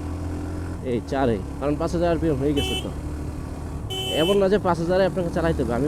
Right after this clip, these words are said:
পাঁচ হাজার, আমার গাড়ির সুবিধার্থে আমি পাঁচ হাজার করছি। এখন আমি তিনে যাবো, কারণ আমার নতুন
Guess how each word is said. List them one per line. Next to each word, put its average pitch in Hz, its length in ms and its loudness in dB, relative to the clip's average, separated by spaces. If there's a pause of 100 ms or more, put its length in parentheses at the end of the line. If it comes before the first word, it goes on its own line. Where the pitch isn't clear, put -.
পাঁচ 151 140 0
হাজার, 170 140 2 (180)
আমার 160 220 2
গাড়ির 170 260 4
সুবিধার্থে 165 360 2
আমি 139 160 2
পাঁচ 123 140 0
হাজার 123 220 0
করছি। - 220 -4 (1040)
এখন 151 200 -2
আমি 170 160 4
তিনে 165 240 2
যাবো, 117 180 4
কারণ 139 200 0
আমার 147 160 2
নতুন 151 140 -2